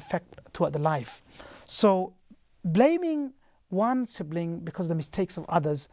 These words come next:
that's wrong. Allah subhanahu wa ta'ala says, "وَلَا تَزِرُ وَازِرَةٌ وِزْرَ أُخْرَى." Like, um, uh, only the punishment or only the iqab should be given to the person who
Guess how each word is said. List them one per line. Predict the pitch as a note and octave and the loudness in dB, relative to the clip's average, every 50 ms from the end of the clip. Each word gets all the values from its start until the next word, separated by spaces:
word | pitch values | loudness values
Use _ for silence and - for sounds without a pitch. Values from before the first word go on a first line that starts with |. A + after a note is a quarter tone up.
| - - - | -20 -10 -6
that's | - D#3 - - - | -4 -2 -2 -2 -2
wrong. | D#3 D3+ E3 E3+ D#3+ D#3 D3+ D#3 - | 2 4 4 4 4 2 -2 -6 -10
Allah | - E3+ F3 F3 | -8 -6 -6 -6
subhanahu | - - F3 - - F3 | -6 -8 -8 -6 -6 -6
wa | E3 E3 - | -4 -4 -4
ta'ala | D#3 D3+ D#3+ | -4 -4 -4
says, | D3+ D#3+ D3 - - - - - - | -4 -6 -8 -10 -14 -20 -14 -6 -2
"وَلَا | E3+ E3 F#3+ A3 A#3 A3 F#3+ E3+ - - | 2 4 4 4 4 2 -2 -4 -4 -4
تَزِرُ | F3+ D#3+ C#3+ D#3+ D#3+ D#3 D3+ D3+ | -6 -4 -4 -6 -6 -4 -2 0
وَازِرَةٌ | D#3+ D#3+ D3+ C#3 D#3+ D#3 D#3 - - D3 D3 | 0 0 0 -2 -4 -6 -6 -8 -10 -10 -10
وِزْرَ | D3+ C3+ D3+ D3+ D3+ B2+ | -8 -6 -6 -6 -4 -6
أُخْرَى." | - - D3 C3+ C3+ C#3+ - - - - - - - - D#3 | -4 -2 -2 -2 -4 -4 -8 -14 -20 -20 -20 -12 -6 -2 0
Like, | D3 D3 C#3 - - - - | 0 0 -2 -4 -10 -4 0
um, | - D3 C#3+ C#3+ D3 D3 D3 | 0 0 0 -2 -6 -6 -6
uh, | - - D3 C#3+ C#3+ - - - - | -2 0 0 0 0 -2 -6 -2 2
only | G#3+ A#3 A#3+ A3 G3 G3+ F#3+ F#3 F3 F3+ - - - - _ | 2 2 2 2 -2 -2 -4 -4 -6 -10 -14 -20 -20 -14 _
the | - D#3 - - G#3+ | -8 -8 -4 -2 0
punishment | A3 G#3 - - - F#3 E3+ D#3+ D3+ - - | 0 0 -2 -2 -2 -2 -2 -2 -4 -4 -2
or | - F3 E3 - | -2 -2 0 0
only | G3 G#3 G#3+ G3+ F#3 F#3 F3 | 0 0 0 0 0 -2 -4
the | D#3 C#3+ F3 E3 D#3+ D3 D#3 E3+ - D#3 | -2 0 0 0 0 -2 -4 -4 -6 -6
iqab | - - G3+ G#3 G3 - | -2 2 2 2 2 0
should | - E3+ D3+ | -4 -8 -8
be | D#3 | -6
given | C#3+ E3+ F3+ E3+ E3+ D#3 D3+ C#3+ - - - - - | -4 -2 0 0 0 -2 -4 -8 -14 -20 -20 -16 -8
to | - F3+ | -4 -2
the | C#3+ D#3+ D#3 D3 - _ - - G#3+ | 0 0 0 0 -4 _ -2 0 0
person | A3 G#3+ G3 - E3+ D3+ | 0 0 -2 -6 -8 -6
who | C3 D#3+ | -6 -6